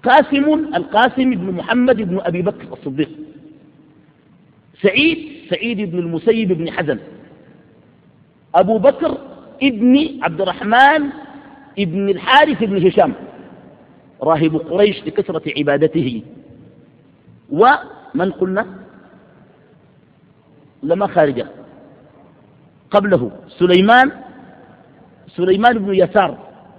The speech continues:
وخارجة، خارجة بن زيد بن ثابت الصحابي الجليل الذي أمر بكتابة القرآن، زيد بن ثابت، وجده لأمه سعد بن الربيع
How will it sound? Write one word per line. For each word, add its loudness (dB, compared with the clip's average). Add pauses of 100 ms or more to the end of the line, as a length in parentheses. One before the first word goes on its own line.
(520)
وخارجة، 4 (280)
خارجة 4
بن 2
زيد 6
بن -2
ثابت 4 (300)
الصحابي -6
الجليل -4 (440)
الذي 0
أمر 2
بكتابة -6
القرآن، -2 (400)
زيد 4
بن -2
ثابت، 4 (600)
وجده 4
لأمه 4
سعد 2
بن -2
الربيع 0